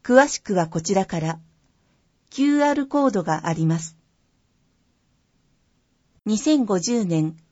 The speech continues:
カーボンニュートラルを宣言。県では、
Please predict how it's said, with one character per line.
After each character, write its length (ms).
カ 240
ー 20
ボ 200
ン 80
ニ 100
ュ 60
ー 40
ト 120
ラ 140
ル 180
を 80
宣 320
言。 280
県 240
で 140
は、 240